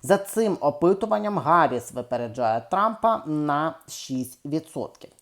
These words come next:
Дослідження Morning Consult показало, що Гарріс підтримують п'ятдесят один відсоток вірогідних виборців, а Трампа сорок п'ять відсотків. Підтримка інших кандидатів становить два відсотки,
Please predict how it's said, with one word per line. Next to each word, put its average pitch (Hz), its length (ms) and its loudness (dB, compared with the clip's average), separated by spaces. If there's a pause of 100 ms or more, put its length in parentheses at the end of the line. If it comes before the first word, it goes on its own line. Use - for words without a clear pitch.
(300)
Дослідження 180 760 2
Morning 214 360 -2
Consult 175 560 2
показало, 127 680 2
що 180 200 -4
Гарріс 139 520 2
підтримують 196 600 -4
п'ятдесят 143 460 0
один 127 280 -2
відсоток 196 600 -4
вірогідних 156 680 -2
виборців, 123 500 -2 (120)
а 190 220 2 (120)
Трампа 147 600 0
сорок 143 560 -2
п'ять 117 460 -4 (120)
відсотків. 139 640 -8 (500)
Підтримка 240 480 4
інших 170 520 -2
кандидатів 151 680 2
становить 139 540 0
два 131 280 6
відсотки, 190 680 -4